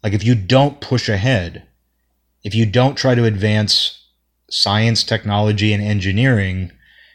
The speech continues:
nature could consume us and kill us, too. But the question with that is always, like, when is the balance? Like, when do we find the right balance? A part of me feels like we already had it.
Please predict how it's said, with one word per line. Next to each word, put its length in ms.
nature 460
could 260
consume 600
us 180
and 160
kill 240
us, 160
too. 360
But 220
the 80
question 320
with 140
that 200
is 140
always, 300
like, 160
when 340
is 280
the 100
balance? 760
Like, 160
when 300
do 140
we 160
find 360
the 60
right 260
balance? 600
A 60
part 200
of 60
me 120
feels 300
like 160
we 140
already 260
had 260
it. 160